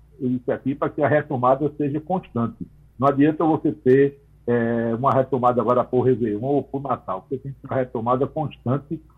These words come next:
porque a folha de pagamento também não é de férias, não, é constante.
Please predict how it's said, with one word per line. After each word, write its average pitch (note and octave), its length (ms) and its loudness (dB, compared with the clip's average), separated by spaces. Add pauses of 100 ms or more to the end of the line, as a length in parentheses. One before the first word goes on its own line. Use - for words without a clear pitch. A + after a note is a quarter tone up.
(220)
porque - 180 -2
a C3+ 80 4
folha D3 260 2
de C#3 120 0
pagamento C3+ 640 2
também C3+ 340 -2
não C#3 180 -4 (100)
é C#3 120 6
de C3+ 160 -2
férias, B2+ 400 2
não, G2 260 -4
é G#2+ 60 -2
constante. G#2+ 600 -6